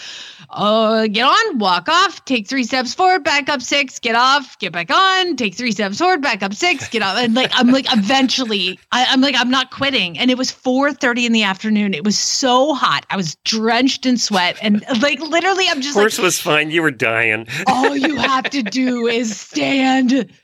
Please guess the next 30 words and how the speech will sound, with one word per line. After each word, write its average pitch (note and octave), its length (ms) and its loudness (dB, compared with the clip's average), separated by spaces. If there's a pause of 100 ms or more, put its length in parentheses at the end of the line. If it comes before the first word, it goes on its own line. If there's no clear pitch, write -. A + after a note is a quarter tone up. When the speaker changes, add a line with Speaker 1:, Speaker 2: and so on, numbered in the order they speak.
(140)
Speaker 1:
there. A3 680 -2 (160)
Do C#4+ 260 2
nothing." C#4 640 0
And A#3 200 -4
this E4 200 0
is, E4 160 -2
like, C#4+ 260 0
what B3+ 540 0
the B3+ 80 0
patient, B3+ 580 0
this B3+ 580 2
is E4 60 4
where C#4 140 0
my A#3 160 0
husband A3+ 360 0
would G3 40 -4
be G3 100 -2
like, D#3+ 260 -2
"Are F3+ 60 -4
you F#3+ 140 0
serious? F3+ 440 -4
Are F#3+ 40 0
you F3+ 80 0
doing F3+ 220 -2
that E3+ 120 -2
again? D#3+ 320 0
Can A3+ 200 4
we A#3 80 2
just G3 180 -2
quit?" G3 260 0